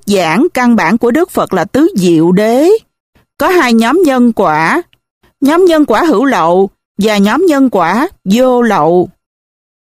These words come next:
Tương tự, ở đây, với mười hai chi của duyên khởi,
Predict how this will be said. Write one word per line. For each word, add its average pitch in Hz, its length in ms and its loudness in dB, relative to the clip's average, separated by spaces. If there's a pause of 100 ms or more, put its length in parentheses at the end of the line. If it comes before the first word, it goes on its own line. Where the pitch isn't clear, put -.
(140)
Tương 330 260 0
tự, 196 500 -2 (300)
ở 196 220 -2
đây, 269 480 -2 (280)
với 277 180 -2
mười 220 240 0
hai 254 240 0
chi 262 280 -2
của 185 220 -4
duyên 254 360 2
khởi, 180 520 -2